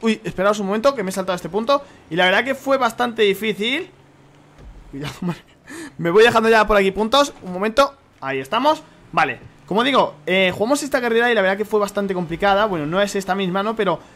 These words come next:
era muy parecida, teníamos como una especie de rampa de troncos, eh, luego también teníamos como una especie de, de puente.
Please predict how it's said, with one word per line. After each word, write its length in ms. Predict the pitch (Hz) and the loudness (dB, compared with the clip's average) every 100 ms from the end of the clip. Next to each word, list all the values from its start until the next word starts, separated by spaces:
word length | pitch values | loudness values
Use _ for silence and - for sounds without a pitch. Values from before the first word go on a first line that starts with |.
| - - | -20 2
era 140 | 214 | 2
muy 220 | 262 262 262 | 4 2 2
parecida, 460 | 220 180 214 240 | 2 0 -2 -2
teníamos 300 | 233 190 214 | 0 -2 -4
como 120 | - | -4
una 60 | 196 | -6
especie 280 | 190 190 190 | -4 -4 -4
de 120 | 160 | -2
rampa 340 | 165 190 190 | -2 -2 0
de 140 | 160 139 | 0 0
troncos, 640 | 214 226 220 226 233 - - - - | -2 -2 -2 -2 -2 -4 -14 -20 -8
eh, 140 | 160 156 | -4 -2
luego 140 | 175 | -2
también 180 | 180 185 | -4 -4
teníamos 240 | 185 180 | -4 -6
como 180 | 180 175 | -6 -6
una 100 | 175 | -6
especie 420 | 170 170 165 170 | -6 -8 -6 -4
de, 340 | 165 160 156 147 | -2 0 -2 -2
de 100 | 143 | -6
puente. 580 | 160 202 190 196 202 | -2 0 0 -2 -2